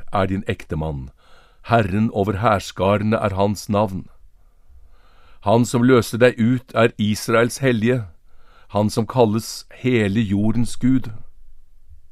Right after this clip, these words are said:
Forlatte og sorgfulle kvinne, Herren kaller på deg. Kan en forkaste sin ungdoms kvinne, sier din Gud. Et lite øyeblikk forlot jeg deg,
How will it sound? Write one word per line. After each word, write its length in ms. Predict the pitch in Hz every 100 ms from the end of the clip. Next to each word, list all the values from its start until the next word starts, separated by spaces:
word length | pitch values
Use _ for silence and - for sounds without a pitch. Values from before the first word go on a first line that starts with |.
| - - - - - - -
Forlatte 640 | - 113 127 - - 127
og 160 | - 113
sorgfulle 640 | - 123 92 82 113 113
kvinne, 460 | 117 123 107 117 113 - - - - - - -
Herren 380 | 127 107 120 -
kaller 320 | 135 110 104
på 140 | 123
deg. 220 | 92 78 - - _ - _ - - - - - -
Kan 280 | - 110 120
en 100 | 120
forkaste 760 | - 123 - 107 - - - 117 - - -
sin 280 | - - 101 -
ungdoms 540 | 113 87 98 113 -
kvinne, 420 | 131 117 104 127 - - -
sier 400 | - - 92 82
din 160 | 80 76
Gud. 320 | 80 78 - - _ _ _ - _ _ - - _ _ - - - - - - _ _ _ - - - -
Et 160 | 92 101
lite 300 | 135 120 135
øyeblikk 540 | 139 123 95 135 - 104
forlot 400 | - 123 101 101
jeg 160 | 101 87
deg, 160 | 76